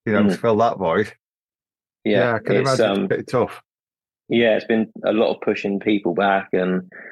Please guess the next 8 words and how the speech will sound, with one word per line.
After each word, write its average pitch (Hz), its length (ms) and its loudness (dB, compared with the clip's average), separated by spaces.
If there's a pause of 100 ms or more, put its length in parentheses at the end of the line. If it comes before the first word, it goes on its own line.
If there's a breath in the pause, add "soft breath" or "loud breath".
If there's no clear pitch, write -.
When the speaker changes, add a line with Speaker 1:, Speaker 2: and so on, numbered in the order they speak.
(180 loud breath)
Speaker 2:
luckily 104 400 0
people 95 320 -2
have 92 80 -2
been 95 160 2
very 95 240 2
understanding, 92 920 0 (120)
and 90 500 -2 (1000)
yeah, 104 240 2